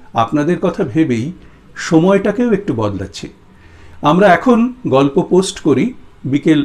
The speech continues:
পাঁচটার সময়। আমরা শনিবার থেকে, অর্থাৎ আজ নয়, আগামী শনিবার থেকে আমরা গল্পটা পোস্ট করব রাত্রির আটটার সময়। রাত্রির আটটায় কেন পোস্ট করব? আপনারা সকলে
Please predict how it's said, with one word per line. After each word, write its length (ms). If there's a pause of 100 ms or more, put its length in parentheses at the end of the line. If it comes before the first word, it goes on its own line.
(160)
পাঁচটার 440
সময়। 380 (800)
আমরা 520 (540)
শনিবার 440
থেকে, 560
অর্থাৎ 440 (300)
আজ 320
নয়, 140 (420)
আগামী 380
শনিবার 400
থেকে 480 (260)
আমরা 260
গল্পটা 480
পোস্ট 360
করব 520 (340)
রাত্রির 600 (420)
আটটার 420
সময়। 380 (680)
রাত্রির 300
আটটায় 280
কেন 200
পোস্ট 240
করব? 360 (340)
আপনারা 360
সকলে 540